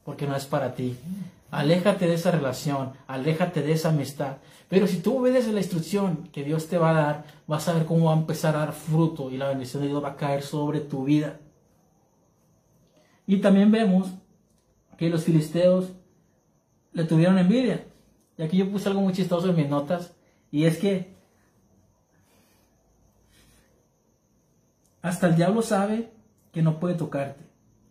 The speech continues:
Tus enemigos saben que no pueden tocarte, porque lo que Dios puso en tu vida se va a cumplir sí o sí. La Biblia nos relata, eh,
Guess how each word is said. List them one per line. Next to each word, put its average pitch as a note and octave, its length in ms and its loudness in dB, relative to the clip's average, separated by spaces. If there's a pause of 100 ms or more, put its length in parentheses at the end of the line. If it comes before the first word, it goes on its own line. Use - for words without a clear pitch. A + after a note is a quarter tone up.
(200)
Tus D#3+ 160 -2
enemigos E3+ 380 6
saben F#3 240 2
que D#3+ 100 0
no D#3+ 140 2
pueden F3 200 -4
tocarte, E3 560 -6 (600)
porque D#3+ 220 -2
lo D#3 100 6
que D#3 100 0
Dios E3 340 0 (580)
puso F#3 240 0
en G3+ 100 2
tu F3+ 100 2
vida F3+ 220 4
se E3 120 -2
va D3+ 100 0
a D#3+ 60 -6
cumplir E3 600 0
sí D#3 500 -2 (160)
o D3 340 -4
sí. C#3+ 380 -8 (560)
La E3 120 2
Biblia F#3+ 160 4
nos A3+ 160 4
relata, F3+ 640 2 (220)
eh, D3 340 -6